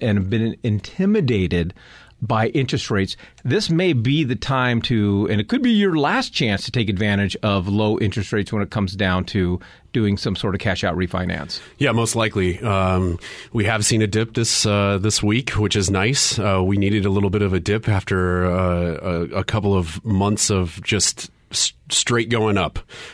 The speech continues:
Speaker 2: Um, so it's, it's good to see, and we're actually having a lot of people call in,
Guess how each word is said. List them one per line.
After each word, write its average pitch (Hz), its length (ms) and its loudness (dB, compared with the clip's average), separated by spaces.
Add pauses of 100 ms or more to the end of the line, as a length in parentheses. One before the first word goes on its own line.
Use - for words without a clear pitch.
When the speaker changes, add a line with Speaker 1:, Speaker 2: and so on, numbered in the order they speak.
(120)
Speaker 2:
Um, 90 540 0
so 95 260 0
it's, 98 180 -2
it's - 220 -4
good 113 140 -2
to 101 80 2
see, 110 260 2
and 98 140 2
we're 95 80 2
actually 101 280 0
having 98 260 2
a 90 220 2 (360)
lot 104 180 2
of 95 80 -4
people 101 220 0
call 98 280 2
in, 107 280 2